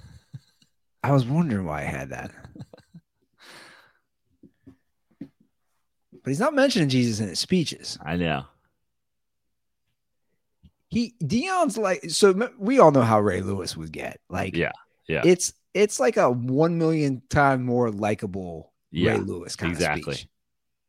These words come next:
Speaker 2: That's what it is. And he talks shit. This is what he said to that. So I guess a certain reporter who s-, gave them no chance. I don't know if you saw this. This was after the game. He was talking shit.
Speaker 1: Yeah.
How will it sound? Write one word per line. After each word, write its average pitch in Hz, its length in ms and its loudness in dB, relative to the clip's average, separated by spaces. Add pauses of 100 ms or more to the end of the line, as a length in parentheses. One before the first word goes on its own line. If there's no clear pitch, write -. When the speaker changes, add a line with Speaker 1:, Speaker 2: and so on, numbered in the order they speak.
(100)
Speaker 2:
That's 151 200 4
what 165 160 8
it 120 100 6
is. - 420 -4 (1400)
And 139 100 0
he 220 80 -2
talks 202 320 -2
shit. 127 400 0 (100)
This 160 140 0
is 214 60 -4
what 220 120 4
he 175 60 4
said 160 180 2
to 143 60 0
that. 131 180 2 (120)
So - 140 -6
I 151 60 2
guess 180 320 -2
a 120 120 2
certain 175 340 -2
reporter 117 680 0 (140)
who 101 380 -8 (240)
s-, - 240 -20
gave 120 160 0
them 110 160 -4
no 104 180 -8
chance. 92 500 -10 (420)
I 117 60 -2
don't 117 80 -2
know 104 60 -6
if - 0 -
you 101 40 -10
saw 92 320 -2
this. 87 120 -12
This 120 180 -8
was 110 100 -6
after 92 240 -6
the 85 80 -10
game. 80 220 -12
He 80 100 -12
was 78 100 -16
talking 73 280 -10
shit. 69 320 -12
Speaker 1:
Yeah. 80 180 -2